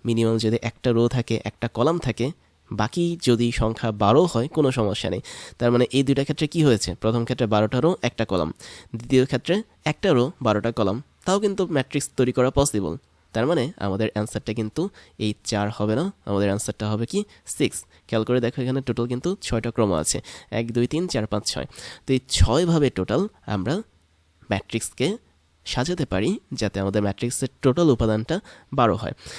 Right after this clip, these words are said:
তার মানে তোমাদের অ্যান্সার দুইও হবে না, চারও হবে না, অ্যান্সার হবে কি? One and only six। তারপর আরেকটা ক্র্যাশ চ্যালেঞ্জ দেখে ফেলি, খেয়াল করে দেখো এটা কীভাবে করবা।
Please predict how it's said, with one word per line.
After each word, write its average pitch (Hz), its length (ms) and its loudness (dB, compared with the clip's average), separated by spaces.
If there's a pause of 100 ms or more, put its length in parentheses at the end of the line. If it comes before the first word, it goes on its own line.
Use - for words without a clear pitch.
(120)
তার 123 140 0
মানে 120 180 2
তোমাদের 120 240 2
অ্যান্সার 120 260 0 (120)
দুইও 117 260 6
হবে 127 200 2
না, 151 40 -2 (120)
চারও 113 280 2
হবে 123 120 2
না, 180 100 0 (260)
অ্যান্সার 104 340 -2
হবে 113 220 0
কি? 87 80 -6 (260)
One 101 120 0
and 101 140 0
only 151 180 0 (240)
six। - 140 -2 (920)
তারপর 127 220 0 (120)
আরেকটা 147 320 0
ক্র্যাশ 139 200 0 (120)
চ্যালেঞ্জ 135 240 2 (100)
দেখে 120 200 0
ফেলি, 131 160 0 (320)
খেয়াল 107 200 -2
করে 127 160 0
দেখো 117 180 -4
এটা 120 160 -2
কীভাবে 120 320 0
করবা। 123 180 4